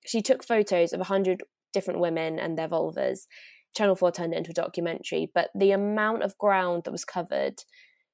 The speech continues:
was so impressive. Like, it was such, it was, I mean, I think for a lot of people, I can imagine it being quite a shocking thing to watch on telly, because obviously on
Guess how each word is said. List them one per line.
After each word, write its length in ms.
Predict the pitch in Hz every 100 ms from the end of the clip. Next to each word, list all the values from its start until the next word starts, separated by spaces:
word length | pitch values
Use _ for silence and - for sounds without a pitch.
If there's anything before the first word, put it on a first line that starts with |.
| _ -
was 240 | 185 170
so 560 | - - 196 180 180 180
impressive. 760 | - 175 180 175 - - - -
Like, 220 | 170 -
it 40 |
was 160 | 127 -
such, 540 | - - - - - - _ _
it 100 | 233
was, 240 | 202 202 -
I 80 | 208
mean, 180 | 226 226
I 120 | -
think 240 | 208 254 226
for 80 | 220
a 80 |
lot 140 | 214 185
of 120 | -
people, 380 | 180 165 - 160
I 80 | 170
can 160 | -
imagine 400 | 175 175 165 175
it 80 | -
being 220 | 170 165
quite 320 | - 170 165
a 40 | 175
shocking 640 | - 165 - 156 160 160 - _ _ _ -
thing 240 | 175 165
to 120 | -
watch 260 | 170 - -
on 120 | 180
telly, 360 | 180 180 190 220
because 260 | 190 175
obviously 480 | 175 165 - 165 160
on 440 | 165 165 160 160